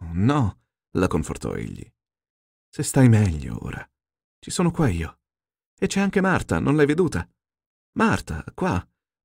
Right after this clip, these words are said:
vieni qua." Marta andò all'altro lato del letto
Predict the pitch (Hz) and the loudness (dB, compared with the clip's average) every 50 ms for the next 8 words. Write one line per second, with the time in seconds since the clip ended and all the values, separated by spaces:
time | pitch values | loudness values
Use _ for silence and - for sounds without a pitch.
0 | - - - 143 165 175 180 - - 101 92 87 85 - _ _ _ _ _ _ | -14 -10 -6 0 2 2 2 2 0 -2 -2 -4 -6 -10 _ _ _ _ _ _
1 | _ _ _ _ _ _ _ _ _ _ _ _ _ _ _ _ _ _ _ - | _ _ _ _ _ _ _ _ _ _ _ _ _ _ _ _ _ _ _ 0
2 | 85 87 92 - - 82 85 82 85 80 78 76 76 78 - - 82 82 82 - | 0 2 2 2 2 2 2 2 0 0 0 -2 -4 -4 -4 -2 -2 -2 -2 -2
3 | - 67 78 67 71 80 - - - 90 73 | -4 -6 -4 -6 -6 -6 -6 -6 -6 -8 -8